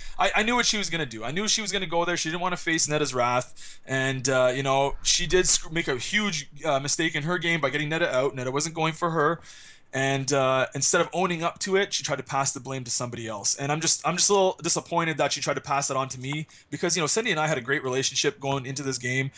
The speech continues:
uh, during the game, everything. Like, we just, we, we, we got along, you know?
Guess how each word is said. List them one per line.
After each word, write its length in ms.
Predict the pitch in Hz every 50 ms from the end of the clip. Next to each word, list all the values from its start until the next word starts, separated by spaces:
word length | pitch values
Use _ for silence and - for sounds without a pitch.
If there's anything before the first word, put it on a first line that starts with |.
| - - - -
uh, 220 | - 120 123 120 - - - - -
during 240 | 135 156 156 156 147
the 80 | 143
game, 260 | 127 147 143 147 143 131
everything. 440 | 135 143 139 139 - - 143 143 147
Like, 120 | 143 143
we 60 | 226
just, 240 | 214 226 - - -
we, 140 | 185 151 - -
we, 140 | 175 190
we 120 | 170 175 175
got 160 | 185 196 180
along, 340 | 180 196 196 147 117 110 110
you 80 | 113
know? 180 | 120 143 196